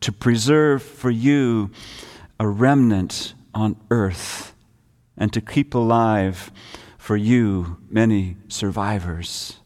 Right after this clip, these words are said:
So it was not you who sent me here, but God. He made me, he has made me a father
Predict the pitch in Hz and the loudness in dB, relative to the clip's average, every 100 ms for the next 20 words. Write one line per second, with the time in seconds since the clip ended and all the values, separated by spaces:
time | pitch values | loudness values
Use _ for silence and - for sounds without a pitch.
0 | _ - - 160 135 - - 151 165 156 | _ -6 0 0 0 -6 -2 2 4 4
1 | 151 120 139 143 110 104 - - - 101 | 2 4 4 4 2 0 -6 -20 -8 -6
2 | 101 107 101 98 92 92 92 90 - - | -2 0 2 0 0 0 0 -4 -10 -20
3 | - - 95 - - 82 76 73 - - | -20 -10 -8 -6 -6 -6 -6 -10 -16 -20
4 | _ _ _ _ _ _ _ _ _ _ | _ _ _ _ _ _ _ _ _ _
5 | - - 151 131 120 113 104 113 101 98 | -20 -2 2 4 4 2 2 2 2 -2
6 | - - - - - 127 123 110 117 113 | -8 -18 -20 -8 -2 2 2 2 2 2
7 | 107 110 107 - 120 120 101 90 87 | 2 2 2 0 0 0 -2 -4 -6